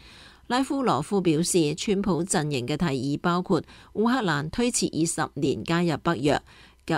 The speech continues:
英國同歐洲維持和平部隊進駐烏克蘭。拉夫羅夫話：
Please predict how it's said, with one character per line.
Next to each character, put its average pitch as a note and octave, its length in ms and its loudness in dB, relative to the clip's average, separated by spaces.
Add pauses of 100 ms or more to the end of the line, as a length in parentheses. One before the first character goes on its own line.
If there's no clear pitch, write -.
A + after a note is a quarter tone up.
(100)
英 A#3+ 280 0
國 F3+ 220 0
同 D#3+ 260 -2
歐 E3 220 0
洲 A3+ 240 -2
維 D3+ 260 0
持 - 220 0
和 B2 240 -2
平 C#3 400 0
部 C#3+ 180 -4
隊 D3 340 -2 (160)
進 D#3 280 0
駐 D3 140 2
烏 E3 220 2
克 G3 100 0
蘭。 D#3 220 -2 (460)
拉 F#3 220 2
夫 G3 220 0
羅 B2+ 200 -2
夫 E3+ 240 -2
話： D3+ 240 0